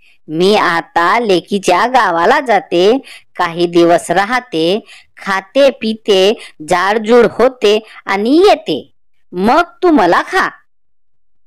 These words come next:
तुला खायला पण मज्जा येईल,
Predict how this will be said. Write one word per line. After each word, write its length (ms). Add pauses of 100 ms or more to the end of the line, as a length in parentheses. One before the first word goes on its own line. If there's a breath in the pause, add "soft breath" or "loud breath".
(1000)
तुला 360 (100)
खायला 460
पण 200
मज्जा 380
येईल, 360